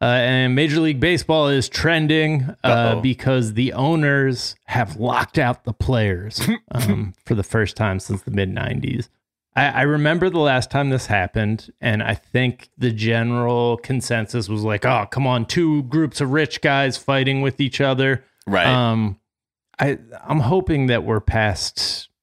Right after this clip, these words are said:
Speaker 1: that and we recognize that, like, one group of rich guys is way richer. The other group is, like,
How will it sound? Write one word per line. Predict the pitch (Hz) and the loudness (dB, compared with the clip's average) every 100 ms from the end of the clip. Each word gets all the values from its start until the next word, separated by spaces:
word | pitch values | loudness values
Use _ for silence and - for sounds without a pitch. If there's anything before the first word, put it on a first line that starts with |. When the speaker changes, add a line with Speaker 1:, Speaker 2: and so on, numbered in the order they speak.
| _ - | _ -8
Speaker 1:
that | 110 107 98 98 - | -2 0 2 0 -4
and | - 104 101 101 127 | -2 0 0 -2 -2
we | 113 | 0
recognize | 101 101 95 107 98 95 95 | 0 0 -2 -2 0 -2 -2
that, | 101 101 | -4 -2
like, | - 131 | -2 -2
one | 196 269 226 170 | 0 0 0 -2
group | 113 135 117 | -2 -2 0
of | 104 | 0
rich | 107 107 - | 0 0 0
guys | 113 101 92 | 0 0 0
is | 104 98 92 | -2 -2 -2
way | 92 110 143 147 143 135 131 123 120 | 0 2 4 4 4 4 4 4 4
richer. | 113 120 107 107 104 104 | 4 2 0 0 2 2
The | 101 120 | 2 2
other | 123 123 | 2 2
group | 107 117 110 | 0 0 0
is, | 117 101 | 0 0
like, | 101 101 | 0 -2